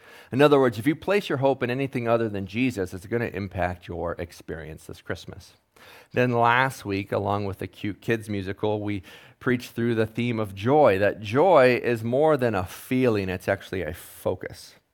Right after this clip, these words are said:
And so that even when you don't have a smile on your face, joy can give you strength to your soul.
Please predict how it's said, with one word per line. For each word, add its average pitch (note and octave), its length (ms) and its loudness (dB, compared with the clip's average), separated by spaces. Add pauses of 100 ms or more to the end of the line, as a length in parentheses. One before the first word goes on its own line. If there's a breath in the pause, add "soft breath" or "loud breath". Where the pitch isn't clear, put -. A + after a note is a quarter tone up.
(640 soft breath)
And G2 100 -12
so A2 120 -8
that - 200 2
even C3+ 280 2
when A#2 80 -2
you A#2 80 0
don't A2+ 240 -2
have A2+ 220 0
a G2+ 60 0
smile G#2+ 480 2
on F#2+ 160 -2
your F2 120 -8
face, G#2+ 600 -2
joy G#2+ 300 0
can G#2 180 -8
give G2 200 -6
you F2+ 80 -10
strength G2+ 500 -8
to F#2 120 -10
your D2+ 160 -10
soul. - 880 -14